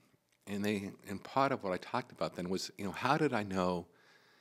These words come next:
that this is what God had me in store? Well, I wasn't sure, but I trusted in God. But then, about the second year I was at E E N, we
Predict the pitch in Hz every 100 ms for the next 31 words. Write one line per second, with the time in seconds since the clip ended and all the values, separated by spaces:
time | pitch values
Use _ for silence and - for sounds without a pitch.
0 | _ _ - 107 95 92 92 - 87 82
1 | 82 82 78 80 - - 73 101 131 -
2 | 131 139 131 113 - 87 92 104 - 110
3 | - - - - 69 - _ _ _ -
4 | _ _ _ _ _ _ _ _ _ -
5 | - 120 113 95 - _ _ - - -
6 | - - - 90 98 113 - - 123 -
7 | 107 101 92 92 87 80 92 - 85 82
8 | 80 90